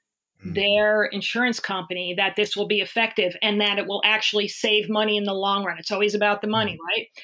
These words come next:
Speaker 2: That would actually save money in the long run. So those kind of things, and they came to us.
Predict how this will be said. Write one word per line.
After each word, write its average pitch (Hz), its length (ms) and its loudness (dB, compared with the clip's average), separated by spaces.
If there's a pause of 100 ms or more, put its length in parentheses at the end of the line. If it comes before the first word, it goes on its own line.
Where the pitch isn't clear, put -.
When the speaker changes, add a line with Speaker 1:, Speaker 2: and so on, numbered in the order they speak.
(300)
Speaker 2:
That 214 180 2
would 208 100 2
actually 208 440 2
save 214 420 0
money 208 260 0
in 208 60 -2
the 196 100 0
long 208 280 2
run. 190 200 0
So 214 220 0
those 247 200 2
kind 247 220 2
of 233 60 -4
things, 226 200 0
and 220 140 2
they 254 140 2
came 247 300 0
to 208 160 -2
us. 185 360 0